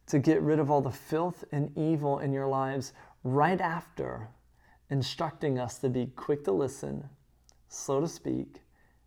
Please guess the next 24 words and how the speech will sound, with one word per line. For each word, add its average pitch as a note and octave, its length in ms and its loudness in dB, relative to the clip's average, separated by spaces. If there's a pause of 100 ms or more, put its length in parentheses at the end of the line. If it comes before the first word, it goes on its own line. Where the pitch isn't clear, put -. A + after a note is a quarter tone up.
(180)
slow - 300 -6
to C3 60 0
become B2+ 340 -4
angry. B2+ 440 -10 (880)
So - 140 -12
watch. - 220 -10 (800)
When C#3+ 160 2
I'm F#3 220 2
slow F3 280 0
to D#3 60 2
listen, C#3 520 -2 (1120)
the C3 140 2
opposite. C3+ 460 -2 (960)
When C#3+ 140 0
I'm C#3 120 2
quick G3+ 280 4
to C3+ 80 -4
speak, - 480 -12 (560)
and C#3 100 -2
I'm B2 120 -4
quick G#3 280 2
to D#3 80 0
become C3 320 -2
angry, A2+ 440 -12